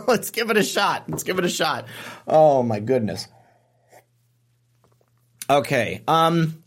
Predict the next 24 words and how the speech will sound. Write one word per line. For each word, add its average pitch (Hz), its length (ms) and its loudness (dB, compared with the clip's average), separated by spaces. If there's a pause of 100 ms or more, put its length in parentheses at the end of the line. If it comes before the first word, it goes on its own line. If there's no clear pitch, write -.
(180)
<laughs> - 0 -
Ziploc 214 1000 0
says, 147 260 -2
"Third 214 320 2
bathroom? 247 720 0
Nah, 156 640 0
third 208 360 2
prison." 165 440 2 (120)
I 165 140 -6
can 160 160 -2
get, 143 280 0
I 165 80 -2
can 170 80 -4
get 175 100 -2
behind 135 340 0
that. 78 120 -10 (300)
I 202 60 -2
think 220 260 -6 (220)
they, 196 160 -2
they 202 120 0
probably 208 480 0
have 175 200 -2
enough, 151 360 0
uh, 131 380 2